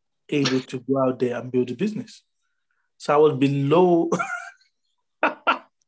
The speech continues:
was below the threshold of building the business, you know. And, and he used to say, you know, "Say hello to ten strangers every day." And I remember my first hello.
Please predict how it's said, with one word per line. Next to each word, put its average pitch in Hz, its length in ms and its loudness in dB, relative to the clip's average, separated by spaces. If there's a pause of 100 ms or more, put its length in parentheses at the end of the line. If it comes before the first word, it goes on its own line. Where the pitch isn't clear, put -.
(580)
was 220 280 4
below 220 280 6
the 208 160 2
threshold 185 600 4
of 170 160 0
building 180 280 0
the 165 80 -2
business, 165 760 -4
you 185 160 2
know. 165 300 2 (920)
And, 170 380 -2
and 170 180 2
he 190 60 2
used 196 240 2
to 151 100 -4
say, 147 320 4
you 139 160 2
know, 131 140 0
"Say 190 180 0
hello 180 200 0
to 135 100 -12
ten 131 260 -4 (120)
strangers 127 440 -6
every 117 200 -4
day." 110 200 -2 (340)
And 143 120 2
I - 20 4
remember 180 300 2
my 139 140 2
first 156 280 2
hello. 127 360 2